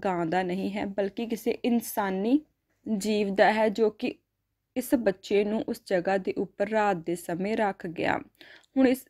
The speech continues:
ਉਸ ਇਨਸਾਨ ਦੀ ਕੀ ਮਜਬੂਰੀ ਸੀ ਜਾਂ ਫਿਰ ਉਸ ਇਨਸਾਨ ਨੇ ਜਾਣਬੁੱਝ ਕੇ ਇਹ ਸਭ ਕੁਝ ਕੀਤਾ, ਇਸ ਦੇ ਬਾਰੇ ਵਿੱਚ ਤਾਂ ਉਹ ਇਨਸਾਨ ਹੀ ਜਾਣ ਸਕਦਾ ਹੈ।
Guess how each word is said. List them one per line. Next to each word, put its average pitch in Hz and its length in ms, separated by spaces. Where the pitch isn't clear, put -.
ਉਸ 247 220
ਇਨਸਾਨ 233 520
ਦੀ 220 120
ਕੀ 233 220
ਮਜਬੂਰੀ 214 640
ਸੀ 233 260
ਜਾਂ 196 220
ਫਿਰ 214 240
ਉਸ 233 220
ਇਨਸਾਨ 214 560
ਨੇ 196 160
ਜਾਣਬੁੱਝ 185 680
ਕੇ - 160
ਇਹ - 260
ਸਭ 196 220
ਕੁਝ - 260
ਕੀਤਾ, 196 420
ਇਸ - 280
ਦੇ 233 80
ਬਾਰੇ 190 340
ਵਿੱਚ 196 180
ਤਾਂ - 140
ਉਹ 202 200
ਇਨਸਾਨ 202 520
ਹੀ 208 180
ਜਾਣ 185 340
ਸਕਦਾ 165 460
ਹੈ। 185 160